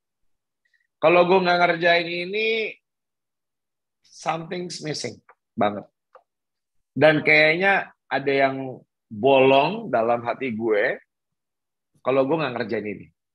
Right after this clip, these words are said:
Itu. <laughs> Kayak, kayak, I just cannot not doing this. Kalau,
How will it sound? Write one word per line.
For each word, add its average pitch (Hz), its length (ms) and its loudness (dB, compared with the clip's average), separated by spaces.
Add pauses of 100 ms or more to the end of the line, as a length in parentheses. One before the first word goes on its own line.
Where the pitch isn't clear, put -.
(1200)
Itu. 156 320 0 (600)
<laughs> - 760 -8
Kayak, 165 240 2 (160)
kayak, 180 340 2 (300)
I 185 160 0
just 240 400 -4 (400)
cannot 202 400 -2
not 175 400 -4
doing 185 240 4
this. - 480 -4 (2000)
Kalau, 208 400 -4